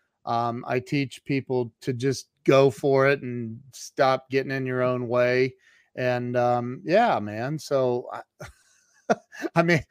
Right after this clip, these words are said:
I'm a public speaker. I've written, I've authored and co-authored seven books. You know, I've done a, done a couple of things, man.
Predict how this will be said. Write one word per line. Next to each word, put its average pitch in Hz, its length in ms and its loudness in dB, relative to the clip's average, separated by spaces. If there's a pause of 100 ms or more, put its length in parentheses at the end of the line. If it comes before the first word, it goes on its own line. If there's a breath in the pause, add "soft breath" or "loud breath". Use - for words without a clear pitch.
(220 loud breath)
I'm 151 240 6
a 131 60 -2
public 120 460 0
speaker. 185 600 2
I've 147 180 4
written, 131 760 -4 (140)
I've 135 260 0 (120)
authored 180 480 8
and 135 120 -4
co-authored 175 680 8
seven 139 440 2
books. 185 640 4 (600)
You 131 140 -10
know, 127 220 -2
I've 127 120 -6
done 139 200 -2
a, 127 140 -4
done 151 240 -2
a 165 60 -4
couple 180 340 -2
of 165 100 -2
things, 170 420 -6
man. 107 300 -6